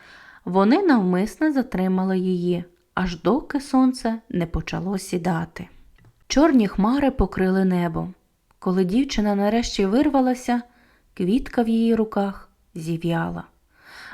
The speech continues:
Вона прибігла до світлиці й побачила, що голуб лежить на вікні мертвий. Дівчина згадала слова голуба, вона взяла голку, вколола собі мізинець,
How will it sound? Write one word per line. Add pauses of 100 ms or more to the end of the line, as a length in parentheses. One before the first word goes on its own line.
Вона
прибігла
до
світлиці
й
побачила, (320)
що
голуб
лежить
на
вікні (180)
мертвий. (680)
Дівчина
згадала
слова
голуба, (440)
вона
взяла
голку, (120)
вколола
собі
мізинець,